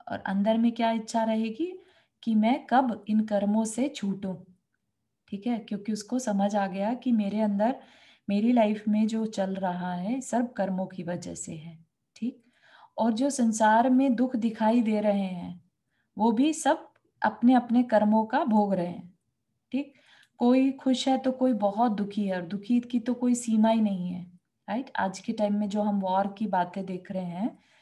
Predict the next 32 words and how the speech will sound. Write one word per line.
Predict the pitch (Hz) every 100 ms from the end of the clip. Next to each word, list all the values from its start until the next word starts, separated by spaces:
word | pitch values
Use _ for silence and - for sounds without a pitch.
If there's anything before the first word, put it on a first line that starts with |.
| _ - - 214
उसमें | 226 262
कितना | 269 240 247 277
अजीब | 277 214 240
सा, | 233 269
कितना | 262 240 240 262
भय | 208 208 220
सा | 247
लगता | 247 214 - 220 214
है, | 214 262 - _ _ _ _ _ _
आ, | 196 196 196 190 185 180 175 _ 208 -
कि | 247 269 254 - _ _ _
मतलब | 220 220 247 233 - _ -
वहाँ | 208 226
की | 220 269
जनता | 233 226 220 247 240
जो | 214 233
रह | 208 226
रही | 247 214 202
है | 185
वहाँ | 180 180
पर | 180 175
दिन | - - 202 208
रात, | 185 180 185 - _ _ _ _ _ _
उनको | 220 220 254
किस | 254 262 -
तरह | 226 214 240
के | 254 277
माहौल | 233 196 196 226 233
में | 240
रहना | 233 196 196
पड़ता | 190 175 - 175
होगा, | 175 165 -